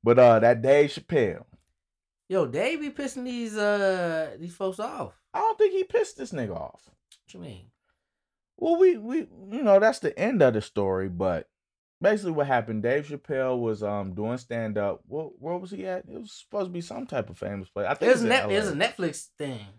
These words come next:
Speaker 2: I think.
Speaker 1: Of
Speaker 2: 'Cause
Speaker 1: course,
Speaker 2: it, it was a
Speaker 1: 'cause
Speaker 2: bunch of,
Speaker 1: who the
Speaker 2: it was a bunch of comedians,
Speaker 1: who
Speaker 2: I
Speaker 1: el-,
Speaker 2: think.
Speaker 1: who else is doing comedy these days besides Netflix?
Speaker 2: Nobody.
Speaker 1: You
Speaker 2: Who
Speaker 1: know
Speaker 2: else
Speaker 1: what
Speaker 2: got
Speaker 1: I'm saying? We
Speaker 2: anything?
Speaker 1: know
Speaker 2: I
Speaker 1: it's a
Speaker 2: mean,
Speaker 1: Netflix
Speaker 2: that's
Speaker 1: thing.
Speaker 2: the only thing they holding on to.
Speaker 1: But I'm saying the venue, I think the venue was supposed, Hollywood Bowl.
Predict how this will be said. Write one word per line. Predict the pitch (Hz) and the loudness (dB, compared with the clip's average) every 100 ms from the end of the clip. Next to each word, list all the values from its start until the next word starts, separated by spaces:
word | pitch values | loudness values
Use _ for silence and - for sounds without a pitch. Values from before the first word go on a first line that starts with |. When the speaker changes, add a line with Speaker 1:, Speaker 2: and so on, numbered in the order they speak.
| _ | _
Speaker 2:
I | 123 | -16
think. | 123 127 - | -10 -10 -8
Speaker 1:
Of | 175 - | -10 -2
Speaker 2:
'Cause | - | 0
Speaker 1:
course, | 175 | 2
Speaker 2:
it, | 190 | 0
it | 156 | 2
was | 180 | 2
a | |
Speaker 1:
'cause | 156 | 2
Speaker 2:
bunch | 135 185 180 | 2 0 0
of, | 175 151 147 - | -2 -4 -6 -10
Speaker 1:
who | 220 349 | -4 -4
the | 349 _ - | -6 _ -4
Speaker 2:
it | |
was | 165 | -2
a | 147 | 0
bunch | 151 202 | 0 0
of | - | -2
comedians, | 196 196 185 170 165 170 | -6 -4 -2 -2 -2 0
Speaker 1:
who | |
Speaker 2:
I | 285 | 4
Speaker 1:
el-, | 247 | 4
Speaker 2:
think. | 214 135 - | 4 -4 -6
Speaker 1:
who | 180 | 2
else | 247 208 | 2 2
is | 190 | -2
doing | 190 185 | 0 -2
comedy | 175 165 202 175 | -2 -2 0 -2
these | 156 160 147 | -4 -6 0
days | 156 143 | 0 0
besides | 135 147 156 127 | -4 -2 0 0
Netflix? | 135 - 82 - - | -4 -4 -10 -10 -18
Speaker 2:
Nobody. | 92 92 98 98 101 _ _ 139 _ _ - | -20 -18 -16 -16 -18 _ _ _ _ _ -12
Speaker 1:
You | 120 | -6
Speaker 2:
Who | |
Speaker 1:
know | 147 | -2
Speaker 2:
else | 143 | -2
Speaker 1:
what | 135 | -2
Speaker 2:
got | |
Speaker 1:
I'm | 139 | -4
saying? | 143 | -4
We | 143 | -4
Speaker 2:
anything? | - | -2
Speaker 1:
know | 175 | 0
Speaker 2:
I | 160 | 0
Speaker 1:
it's | 131 | -2
a | |
Speaker 2:
mean, | 85 | -2
Speaker 1:
Netflix | 113 139 87 87 | -2 -2 -8 -10
Speaker 2:
that's | 120 | -8
Speaker 1:
thing. | 101 | -6
Speaker 2:
the | 123 | -6
only | 120 135 | -6 -8
thing | 139 143 | -8 -6
they | 151 | -2
holding | 156 156 | -2 0
on | 143 123 | -2 -2
to. | 123 | 4
Speaker 1:
But | 143 | 4
I'm | 185 | 4
saying | 180 135 | -2 -2
the | 104 | -4
venue, | 90 104 190 190 135 107 | -4 0 0 0 0 0
I | |
think | 139 156 117 | -2 -6 -8
the | 95 | -8
venue | 92 151 175 147 | -4 -4 -2 -4
was | 120 | -4
supposed, | 117 123 113 | -4 -4 -4
Hollywood | - 139 147 131 123 113 | 4 6 6 6 4 6
Bowl. | 117 90 - | 6 6 0